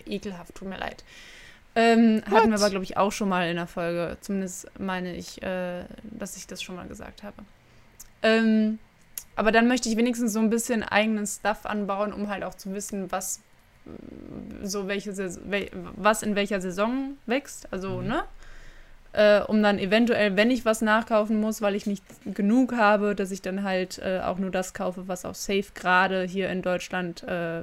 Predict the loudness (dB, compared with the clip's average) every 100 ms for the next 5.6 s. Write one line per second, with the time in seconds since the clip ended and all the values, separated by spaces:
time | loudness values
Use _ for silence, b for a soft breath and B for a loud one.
0 | -6 -4 -2 -4 -10 -16 B B B B
1 | B B _ _ -20 _ -20 _ -4 -2
2 | 2 2 4 4 4 2 -2 -2 -8 -12
3 | -14 -8 -8 -8 -12 -10 -10 -10 -10 -10
4 | -14 -16 -20 -16 -10 -8 -6 -6 -6 -6
5 | -6 -6 -6 -4 -6